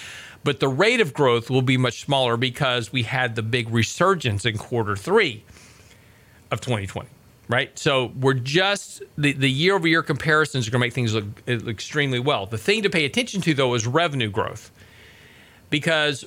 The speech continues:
revenue growth is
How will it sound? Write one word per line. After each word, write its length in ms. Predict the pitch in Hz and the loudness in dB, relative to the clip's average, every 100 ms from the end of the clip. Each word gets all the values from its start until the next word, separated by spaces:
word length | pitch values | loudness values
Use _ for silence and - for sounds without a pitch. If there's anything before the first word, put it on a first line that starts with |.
| - | -6
revenue 540 | 135 175 247 233 170 | 0 2 2 2 0
growth 560 | 131 123 104 104 - - - - _ - | 2 2 2 -2 -12 -20 -20 -20 _ -2
is 800 | 147 143 143 139 135 135 117 | 2 4 4 4 2 0 -4